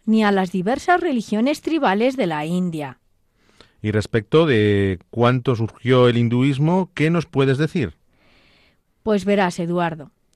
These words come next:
Speaker 1: el origen del hinduismo se remonta hacia el año mil setecientos cincuenta o mil quinientos antes de Cristo. Fue introducido en la India por las tribus nómadas indoeuropeas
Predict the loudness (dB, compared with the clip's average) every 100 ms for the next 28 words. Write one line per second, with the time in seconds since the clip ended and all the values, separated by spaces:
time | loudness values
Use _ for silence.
0 | _ _ _ _ _ 2 4 4 0 -2
1 | 0 0 0 0 0 0 0 -4 -6 -14
2 | _ -6 -4 -2 0 0 0 -2 -2 -2
3 | -8 -8 -4 -2 0 0 2 2 2 -2
4 | -4 -4 -2 -2 -2 -2 -4 -4 -2 -2
5 | 0 0 0 0 0 -2 -2 0 4 4
6 | 2 -2 0 0 0 -2 -2 -4 -6 -6
7 | -4 -4 -4 -6 -8 -10 -12 -12 -14 -20
8 | -20 _ _ _ _ _ _ _ -2 2
9 | 4 4 0 0 -2 -2 2 2 2 -2
10 | _ -6 -2 0 0 -2 -2 0 0 0
11 | -4 -4 -6 -6 -6 -4 -4 -2 0 0
12 | 0 0 0 -2 -6 -12 -2 0 0 -2
13 | -4 -6 0 2 2 0 -4